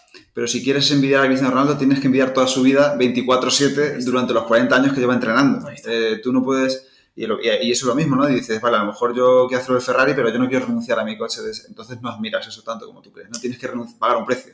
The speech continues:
Speaker 2: Claro, no se ve todo lo que, por ejemplo, en mi presupuesto de alquilar supercoches en el año, no se ve el, eh, yo vivo de alquiler,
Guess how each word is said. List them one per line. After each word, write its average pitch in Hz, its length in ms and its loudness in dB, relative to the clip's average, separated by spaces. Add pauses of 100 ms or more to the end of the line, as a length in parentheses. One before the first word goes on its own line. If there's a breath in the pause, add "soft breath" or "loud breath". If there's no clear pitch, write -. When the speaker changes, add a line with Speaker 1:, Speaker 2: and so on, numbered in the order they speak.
(160)
Speaker 2:
Claro, 170 220 -6
no 147 100 -6
se 160 100 0
ve 170 100 4
todo 170 220 2
lo 151 60 -2
que, 180 80 -4
por - 100 -12
ejemplo, 151 220 -6
en 143 240 -8
mi 143 240 -8
presupuesto 143 540 -6
de 156 280 -2
alquilar 147 520 -4
supercoches 151 560 -6
en 156 100 -8
el 151 80 -8
año, 175 380 -2
no 147 120 -6
se 151 140 -2
ve 160 260 -2
el, 151 340 -6
eh, 123 200 -18
yo 131 80 -8
vivo 135 160 -10
de 127 60 -12
alquiler, 180 500 -6